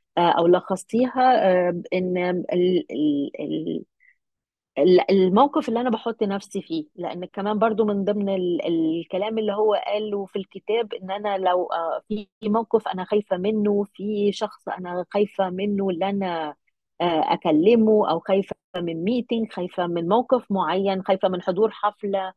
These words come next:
آه، حضور امتحان، اللي أنا أتخيل الموقف ده وأتخيل نفسي وأنا واثقة، وأتخيل الحاجات الإيجابية، قد إيه ال-، التخيلات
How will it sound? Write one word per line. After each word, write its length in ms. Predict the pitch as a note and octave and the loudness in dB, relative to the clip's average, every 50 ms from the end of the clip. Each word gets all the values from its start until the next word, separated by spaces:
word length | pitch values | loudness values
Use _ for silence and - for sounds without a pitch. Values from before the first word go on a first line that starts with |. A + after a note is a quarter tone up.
| _ _ _ _ _ _ - | _ _ _ _ _ _ -6
آه، 120 | E3+ F3+ | -6 -6
حضور 420 | - - F#3+ E3 G3 A#3 B3 A#3+ - - | -4 -4 -2 2 4 4 4 4 2 -4
امتحان، 540 | F#3+ F#3+ F#3 - - - - G3+ A3 A3+ G#3+ | -6 -4 -4 -4 -6 -4 -2 -2 -2 -2 -2
اللي 220 | - - G3 G3+ A#3+ | -4 -4 -2 -2 -2
أنا 120 | C#4+ D#4+ | -2 -2
أتخيل 800 | C#4+ - A#3+ A#3 C4+ A3 - A#3 A#3+ C4 C4+ A#3+ A3+ G#3+ G#3 F#3+ | -2 -4 -4 -4 -4 -4 -2 -2 -2 0 0 2 2 2 2 2
الموقف 460 | - F#3+ F3+ F3+ G#3 A3+ A3 - A3 F3 F3 | -2 -4 -2 -2 -2 -2 -2 -8 -12 -12 -6
ده 240 | E3 E3 F#3 F#3 - _ _ _ _ _ _ | -4 -4 -4 -4 -8 _ _ _ _ _ _
وأتخيل 480 | - F#3 F#3 - G3+ - A3+ B3 A#3+ A3 | -4 -4 -4 -4 -4 -4 -4 -2 -2 -2
نفسي 280 | G#3+ A#3+ - _ - A#3 | -4 -4 -6 _ -2 0
وأنا 240 | G#3+ G#3 F#3 F3+ | 0 0 0 -4
واثقة، 480 | E3 E3+ G3 G#3+ G#3+ - _ F3 E3 D#3 - _ _ _ | -2 -2 -2 -2 -2 -4 _ -10 -10 -10 -12 _ _ _
وأتخيل 760 | - F3 E3+ E3+ E3 - - - G3 - - G#3+ A#3 A#3 A3+ G#3+ | -8 -6 -4 -2 -2 -4 -2 -4 -6 -2 2 2 4 4 4 4
الحاجات 500 | G3+ G3+ - _ - F3+ F3 G#3+ A3 A#3+ | 2 0 -2 _ -8 -4 -2 0 0 0
الإيجابية، 640 | G#3+ F3 - F3+ D3+ F3 F3 D#3 G3 G#3 G3 - | -2 -2 -4 -2 -2 -2 0 2 0 0 2 -2
قد 200 | - - E3 D#3 | -2 -4 -4 -4
إيه 460 | E3+ - - A#3 C4 C4 C4 A#3+ - - | -4 -2 -2 -2 -2 -2 -4 -2 -2 0
ال-، 400 | F3+ F3 E3+ E3 D#3+ D3+ - - | 0 2 2 2 0 0 0 -2
التخيلات 760 | F3 E3+ - - G3 - G3+ G3 G3 G3 F#3+ G3+ A3 B3 B3+ | -4 -4 -4 -10 -6 -2 -2 -2 0 0 0 2 2 2 2